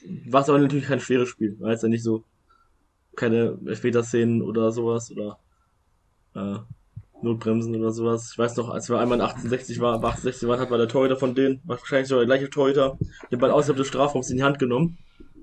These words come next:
Und da gab's keinen Elfmeter, also sowas, äh, Stra-, Freistoß, sowas gab's heute nicht.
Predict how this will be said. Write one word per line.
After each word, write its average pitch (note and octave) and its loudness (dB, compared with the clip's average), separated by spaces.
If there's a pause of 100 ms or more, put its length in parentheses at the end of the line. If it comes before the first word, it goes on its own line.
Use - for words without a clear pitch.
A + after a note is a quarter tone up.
(300)
Und A#2+ -2
da B2+ 0
gab's A#2 -6
keinen A2+ -2
Elfmeter, A#2 0
also A#2 0
sowas, A#2 0
äh, B2 2
Stra-, A2+ -2
Freistoß, B2+ -2 (200)
sowas A2+ -2
gab's A2 -8
heute A#2+ -6
nicht. C#3+ -6